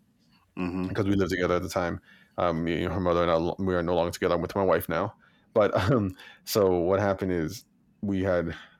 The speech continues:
Speaker 2: gone to sleep, woke up in the morning, and she waited till I woke up in the morning. Bro, this was so agitated to me. Woke up till I, <laughs>
Speaker 1: Mm.
Speaker 2: waited till I woke up in the morning and was like, "Oh, um,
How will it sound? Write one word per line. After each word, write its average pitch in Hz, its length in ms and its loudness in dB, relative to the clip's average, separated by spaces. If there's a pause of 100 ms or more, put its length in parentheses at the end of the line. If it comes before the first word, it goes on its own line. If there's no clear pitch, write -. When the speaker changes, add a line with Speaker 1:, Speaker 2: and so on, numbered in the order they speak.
(160)
Speaker 2:
gone 107 200 0
to 117 60 -2
sleep, 101 240 -2
woke 98 180 0
up 104 60 -2
in 101 60 -2
the 95 60 0
morning, 98 460 0
and 90 160 -4
she 101 100 -4
waited 110 260 0
till 104 100 0
I - 20 0
woke 92 360 0
up 95 120 -2
in 87 80 -6
the 82 40 -4
morning. 80 300 -2
Bro, 85 200 2
this 82 160 -4
was 87 120 -4
so 95 300 0
agitated 85 420 -2
to - 100 -16
me. - 140 -12 (440)
Woke 110 220 2
up 113 80 2
till 110 180 0
I, 120 200 -2
<laughs> - 0 -
Speaker 1:
Mm. - 0 -
Speaker 2:
waited 110 320 2
till 110 100 2
I 101 40 4
woke 95 220 0
up 98 80 -4
in 98 60 -2
the 92 60 -2
morning 92 300 0
and 87 60 -4
was 90 120 -6
like, 82 280 0 (680)
"Oh, 110 460 2 (440)
um, 110 360 0